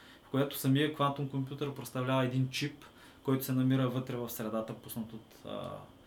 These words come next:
приставка нагоре. Тоест той е във въздуха, понеже там много го охлаждат. И само знам за квантовия компютър, че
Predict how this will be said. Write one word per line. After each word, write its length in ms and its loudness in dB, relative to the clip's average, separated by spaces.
приставка 480 -6
нагоре. 360 -8
Тоест 220 -6
той 120 0
е 40 0
във 180 -6
въздуха, 420 -6
понеже 280 -4
там 160 -4
много 200 -4
го 220 -4
охлаждат. 460 -8
И 460 2
само 280 -4
знам 180 0
за 80 -6
квантовия 380 -6
компютър, 460 -8
че 300 -8